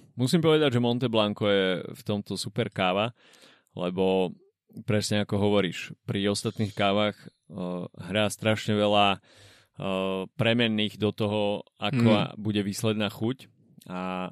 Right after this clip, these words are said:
Speaker 1: Monte Blanco je v tomto, e, taká dosť, e, benevolentná a
Speaker 2: <laughs>
Speaker 1: tá káva má v sebe takú silu, že v podstate aj keď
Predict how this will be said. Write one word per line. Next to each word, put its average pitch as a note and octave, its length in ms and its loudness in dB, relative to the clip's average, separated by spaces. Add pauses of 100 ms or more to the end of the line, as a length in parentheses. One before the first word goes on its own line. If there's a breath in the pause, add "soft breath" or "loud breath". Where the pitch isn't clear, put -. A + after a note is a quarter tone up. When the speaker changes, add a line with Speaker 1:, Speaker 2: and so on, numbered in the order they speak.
Speaker 1:
Monte G#2 380 -2
Blanco G2 420 0
je G2+ 140 0
v - 80 -18
tomto, G2+ 360 -2 (460 soft breath)
e, - 140 -16 (580)
taká - 320 -12
dosť, F#2+ 480 -2
e, G#2 100 0 (1000 soft breath)
benevolentná A2+ 960 4 (480)
a F#2+ 120 -4 (360)
Speaker 2:
<laughs> D#3+ 560 -6
Speaker 1:
tá A2+ 100 -4
káva A2+ 380 2
má A2+ 100 2
v G2+ 80 -8
sebe A2 300 2 (560)
takú G#2+ 240 -2
silu, A2 480 -2
že G#2+ 160 -2 (1000)
v - 140 -20
podstate A2 640 -4 (240)
aj A2+ 180 2
keď - 200 -2